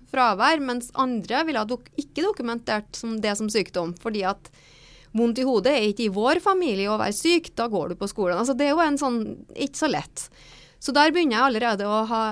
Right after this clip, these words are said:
en, eh, altså, å, å vise til en del utfordringer knyttet til begrep.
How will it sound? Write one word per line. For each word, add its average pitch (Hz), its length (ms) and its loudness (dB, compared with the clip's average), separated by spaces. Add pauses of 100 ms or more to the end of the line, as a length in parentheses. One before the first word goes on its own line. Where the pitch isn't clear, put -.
en, 220 240 -2
eh, 208 240 -4
altså, 214 320 -4 (400)
å, - 180 -12 (120)
å 220 120 2
vise 240 600 -2 (280)
til 220 200 -2
en 214 280 -2
del 208 340 -4 (480)
utfordringer 196 840 -4
knyttet 254 400 -6
til 208 120 -6
begrep. 254 440 -4